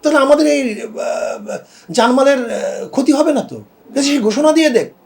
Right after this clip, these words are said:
যদি জনগণ প্রতিহত করতে পারে, করবে, নাহলে গোলামীর জিন্দিগি তারা পালন করবে, সমস্যা কি? কিন্তু সংবিধানে থাকবে সবার লেভেল প্লেইং ফিল্ড, সবার অধিকার আছে,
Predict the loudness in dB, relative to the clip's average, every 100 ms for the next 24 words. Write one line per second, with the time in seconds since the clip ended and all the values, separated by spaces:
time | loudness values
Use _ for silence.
0 | -6 0 4 6 4 4 0 -2 -2 -2
1 | -2 -2 -2 -2 0 0 0 -2 -4 -14
2 | _ 0 0 2 4 4 4 -4 -10 _
3 | -2 2 4 2 2 4 4 4 -2 -20
4 | _ -12 2 4 4 2 -2 -2 -14 -6
5 | -2 -2 -4 -6 -10 -16 _ _ 2 4
6 | 4 2 2 2 2 2 2 0 -2 0
7 | 0 4 4 4 0 -18 _ 0 4 4
8 | 2 0 -2 -2 -4 -4 -8 _ -2 2
9 | 6 6 4 4 4 4 0